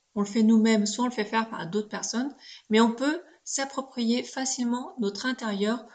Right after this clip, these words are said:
sans forcément tout changer. Et surtout en location, parce que vous êtes chez vous. Le temps que vous y êtes, vous êtes chez vous. Alors voilà.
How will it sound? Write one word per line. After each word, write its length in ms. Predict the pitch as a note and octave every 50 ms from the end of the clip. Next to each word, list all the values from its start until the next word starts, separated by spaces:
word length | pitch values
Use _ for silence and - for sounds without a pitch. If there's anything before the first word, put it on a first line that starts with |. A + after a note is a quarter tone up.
| - _
sans 300 | - - - - C#4 C#4+
forcément 540 | C#4+ - B3+ B3 - - A#3 A3+ A#3 B3 B3+
tout 200 | A#3+ - - -
changer. 500 | - - A3 A3 G#3 F#3+ - - - _ _ _ _ _ _ _ _ _ _ _ _ -
Et 100 | A#3 A#3
surtout 440 | A3+ - C#4 B3+ - - F#3+ - -
en 140 | - - B3+
location, 580 | B3 A#3 A#3+ A3+ - A3 G#3 - - F#3 F3 E3+
parce 200 | - G3+ - -
que 120 | - C4
vous 200 | A#3+ G#3+ F#3 A3
êtes 200 | B3+ C4+ C4 -
chez 440 | - - - - A#3 A3+ A3+ A3+ A3+
vous. 240 | G#3+ A3 C#4 C4 - - - _ _ _ _ _
Le 160 | - G3 G3
temps 180 | G3 D4+ D#4+ E4
que 100 | E4 C#4
vous 80 | B3 A3+
y 120 | A3 B3+
êtes, 140 | C#4+ C#4 C#4+
vous 100 | A#3+ B3+
êtes 140 | B3 B3+ -
chez 180 | - B3 A3+
vous. 160 | F#3+ E3 - - - _ _ _ _ - - - - - - _ -
Alors 260 | - G#3 G3+ G3+ G3+
voilà. 220 | G#3 G3 - -